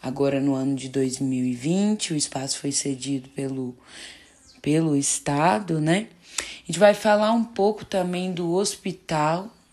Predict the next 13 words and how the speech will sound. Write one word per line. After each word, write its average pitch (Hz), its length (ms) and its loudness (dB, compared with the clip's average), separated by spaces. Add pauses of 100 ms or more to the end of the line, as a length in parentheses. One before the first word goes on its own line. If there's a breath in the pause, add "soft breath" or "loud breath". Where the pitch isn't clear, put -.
(280)
de 143 180 0
Maio, 156 560 2
que - 160 -8
é 151 80 0
um 151 300 -4
local 147 720 -2 (400 loud breath)
de 143 120 -8
extrema 175 960 0 (520 loud breath)
importância, 170 1120 -2
um 151 140 -2
local 151 680 -2 (480 loud breath)
que 151 540 -2 (160)
foi 165 680 -2